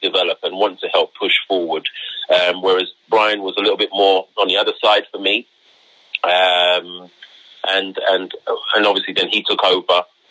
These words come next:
And then obviously we had Nigel, which came from, you know, from Brian's school of thought as well. So, I mean, they, they, they were all tough. I guess when you look back at it, yeah, they were all tough managers, <laughs> you know, really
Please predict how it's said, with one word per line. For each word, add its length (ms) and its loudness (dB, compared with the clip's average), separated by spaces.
And 140 2
then 100 2
obviously 400 -2
we 100 -2
had 140 0
Nigel, 360 -2
which 280 -2
came 140 0
from, 260 -4
you 100 0
know, 160 0
from 180 0
Brian's 440 0
school 500 2
of 80 4
thought 240 0
as 120 0
well. 260 2
So, 580 2
I 60 2
mean, 340 -2
they, 140 0
they, 200 0
they 100 4
were 120 4
all 400 2
tough. 160 0
I 60 0
guess 200 0
when 120 2
you 80 2
look 180 -2
back 180 -2
at 80 2
it, 200 2
yeah, 180 2
they 80 4
were 60 4
all 160 0
tough 160 2
managers, 500 -2
<laughs> 80 -6
you 240 0
know, 240 0
really 260 0